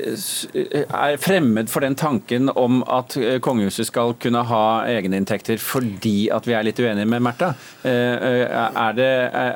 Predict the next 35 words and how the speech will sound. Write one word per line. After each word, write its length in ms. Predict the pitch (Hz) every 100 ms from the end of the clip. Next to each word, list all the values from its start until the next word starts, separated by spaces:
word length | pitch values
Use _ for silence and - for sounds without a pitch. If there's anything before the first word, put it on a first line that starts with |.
| 139
ville 220 | 143 127
det 80 | 147
s-, 160 | - - -
eh, 220 | 143 135 120
stilt 340 | - - 127
seg 160 | 151 -
annerledes 720 | 165 127 101 101 117 123 143
hvis 160 | 131 -
de, 120 | 135
eh, 340 | 131 135 131 123 123 123 117
hvis 200 | 135 -
de 140 | 135 131 127 127 123 135
ønsket 340 | 123 - 104
å 80 | 127
selge 360 | - 131 98 95
produkter 560 | 101 110 - - 120
som 160 | 117 131
hadde 220 | 127 113
en, 160 | 123 120
en 320 | 107 120 120
litt 240 | 120 123 110
mer, 160 | 104
eh, 720 | 110 113 107 104 - 123 117 110
en 640 | 104 110 - - 131 127
litt 280 | 147 143 -
høyere 260 | - 127 113
stilling 400 | - 151 110 123
i 80 | 143
samfunnet, 320 | 139 101 147
da, 80 | 110
for 120 | 113
å 40 |
si 80 | 110
det 120 | 98
sånn? 100 | 101